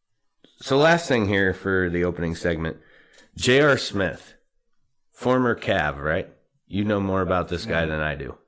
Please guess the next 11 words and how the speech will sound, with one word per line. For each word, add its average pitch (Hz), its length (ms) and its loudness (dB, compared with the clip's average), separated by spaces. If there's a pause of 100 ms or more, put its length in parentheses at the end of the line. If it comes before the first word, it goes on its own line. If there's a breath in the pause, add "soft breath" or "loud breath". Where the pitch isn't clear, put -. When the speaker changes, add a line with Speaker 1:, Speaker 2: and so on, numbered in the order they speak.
(300)
Speaker 2:
Yeah. 101 260 -6 (360)
Speaker 1:
Okay. 87 340 -4 (160)
And 87 120 -6
he's 95 240 -4
a 95 680 0
champion? 139 460 -4
He 104 160 -6
won 104 140 -2
a 104 60 -4
championship? 120 640 -8
Speaker 2:
Yep. 113 380 -8